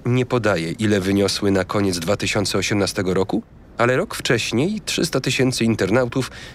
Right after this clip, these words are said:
przelało łącznie siedem milionów funtów, przy czym połowa darczyńców pochodziła z U S A.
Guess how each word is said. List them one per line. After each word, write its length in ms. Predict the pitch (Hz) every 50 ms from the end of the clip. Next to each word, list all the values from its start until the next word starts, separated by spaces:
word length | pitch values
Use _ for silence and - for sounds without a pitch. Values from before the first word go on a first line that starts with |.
| - -
przelało 420 | - - 185 151 135 131 131 127
łącznie 540 | 120 113 117 120 117 - - 120 110 110 - - -
siedem 480 | - - - 170 160 147 147 139 110
milionów 380 | 98 107 110 107 104 110 113 -
funtów, 600 | - - - 160 127 85 - 78 - - - - - - - - - - - -
przy 140 | - - 117
czym 180 | - 117 104
połowa 360 | 92 104 101 135 156 - 98 87
darczyńców 680 | 95 90 - - 117 113 110 - - 190 - - -
pochodziła 560 | - 208 190 - - 139 110 98 110 104 110
z 80 | 104 95
U 140 | 85 90 95
S 160 | 98 - -
A. 160 | - 156 139